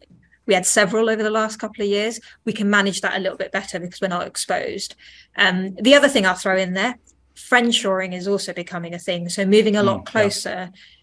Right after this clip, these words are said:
Speaker 1: to countries where you have kind of shared interests, shared values, um, but is definitely one to watch and one we've heard from manufacturers recently.
Speaker 2: I'm really glad that you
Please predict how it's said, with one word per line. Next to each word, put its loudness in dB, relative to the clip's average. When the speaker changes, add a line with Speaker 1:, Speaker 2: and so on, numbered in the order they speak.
Speaker 1:
to -16
countries -2
where 2
you 0
have 0
kind -6
of -10
shared 2
interests, -2
shared -4
values, -4
um, -2
but 0
is -2
definitely 0
one 0
to -6
watch -2
and -6
one -4
we've -4
heard -2
from -10
manufacturers -8
recently. -12
Speaker 2:
I'm 2
really 4
glad 4
that -4
you -2